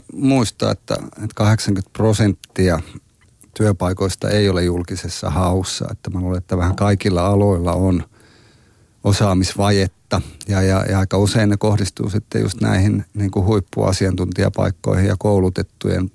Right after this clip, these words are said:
paikkoihin – joissa ihmiset sitten valitsee niin kuin sen tunteenkin mukaan sitä, että viihtyvätkö vai eivät. Et, et, et tietyllä tavalla niin kuin itsekin, kun olin aikoinaan työterveyslaitoksella tämmöisessä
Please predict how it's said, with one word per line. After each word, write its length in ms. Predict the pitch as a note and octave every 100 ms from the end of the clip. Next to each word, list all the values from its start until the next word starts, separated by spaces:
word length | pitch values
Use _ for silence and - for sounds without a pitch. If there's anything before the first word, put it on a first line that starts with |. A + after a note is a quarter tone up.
| -
paikkoihin – 720 | G2 F#2+ - - F2+ F#2+ G2 - - _ _ _ _ _
joissa 320 | A2+ G#2+ G2+ G2+
ihmiset 360 | G2+ G2+ F#2
sitten 300 | - G2+ A2
valitsee 500 | A2 A2 G2 - F#2+
niin 140 | F2+ F2+
kuin 120 | F2+
sen 140 | F#2+ F2+ -
tunteenkin 540 | - F#2+ F2+ F2 E2+ F2
mukaan 400 | F2+ - F2 F#2
sitä, 200 | - F2+
että 220 | - F2+
viihtyvätkö 720 | F#2 D#2+ - F2+ F#2 - F#2
vai 180 | F#2 F2+
eivät. 680 | F#2 F#2 F#2 F#2 - - - - - - _
Et, 160 | - -
et, 160 | F2
et 120 | - F#2
tietyllä 260 | F#2+ F2 F2
tavalla 300 | F2 F2+ F2+
niin 200 | F2+ F2
kuin 140 | F#2 F2+ _ _ - - - - C#4
itsekin, 400 | G#2+ G2+ G2 - -
kun 120 | G#2+
olin 120 | G2
aikoinaan 340 | G2 F#2+ G2
työterveyslaitoksella 960 | F#2+ G2+ F#2+ G2+ G2 A2 A2 G#2+ - A2
tämmöisessä 380 | G#2 G2 -